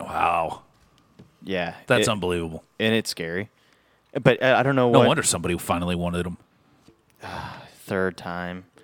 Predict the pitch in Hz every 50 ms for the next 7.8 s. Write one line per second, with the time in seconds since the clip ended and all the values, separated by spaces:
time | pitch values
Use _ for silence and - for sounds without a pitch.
0 | - - - - - - 110 101 98 98 92 92 90 92 95 92 92 - - 98
1 | 92 87 - - 95 - - 82 92 - - 95 87 85 80 80 90 92 - -
2 | - - _ _ _ _ _ _ _ _ _ _ _ _ _ - - - - -
3 | - - - - _ _ _ _ - 123 120 123 127 127 127 117 107 92 - -
4 | - - - - - - - - _ - 135 143 143 - - - 127 120 113 110
5 | 107 107 - 110 107 - 107 107 98 104 98 95 92 92 92 85 82 - 95 95
6 | 87 98 90 87 - 95 90 87 90 90 90 78 92 87 - 90 90 90 87 -
7 | - 87 90 82 - 90 82 - 87 82 82 82 82 82 85